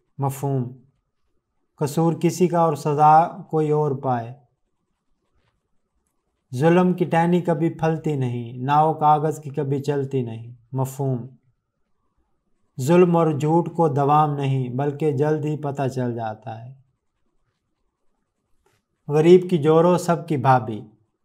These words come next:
मफहूम, गरीब आदमी पर सबका बस चलता है। फाते ना दरूद, मर गए मरदूद। मफहूम,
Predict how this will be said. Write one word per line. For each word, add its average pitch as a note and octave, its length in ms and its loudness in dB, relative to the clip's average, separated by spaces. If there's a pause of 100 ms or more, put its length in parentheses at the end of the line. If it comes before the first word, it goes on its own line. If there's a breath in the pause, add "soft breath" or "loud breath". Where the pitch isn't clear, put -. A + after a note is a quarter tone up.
(120)
मफहूम, C#3 460 -6 (1160)
गरीब E3 360 6
आदमी E3 380 8
पर E3 220 4
सबका E3 380 0
बस C#3 240 0
चलता A#2+ 460 -6
है। A#2 160 -14 (2250)
फाते E3 380 6
ना E3 180 2
दरूद, D3+ 440 2
मर D3+ 220 2
गए D3+ 240 2
मरदूद। C3 640 0 (320)
मफहूम, C3+ 500 -4